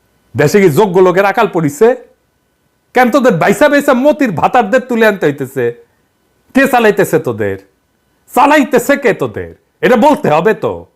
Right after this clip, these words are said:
দুনিয়ার যত ঘাটের মরা, যত বুইড়া কাটাস, সেগুলো তুলে তুলে আনতেছিস আর উপদেষ্টা বানাইতেছিস। তোকে দিয়ে কাম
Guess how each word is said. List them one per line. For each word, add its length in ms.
দুনিয়ার 440
যত 160
ঘাটের 340
মরা, 260
যত 200
বুইড়া 320
কাটাস, 300
সেগুলো 220
তুলে 320
তুলে 140
আনতেছিস 460
আর 80
উপদেষ্টা 500
বানাইতেছিস। 560
তোকে 240
দিয়ে 140
কাম 220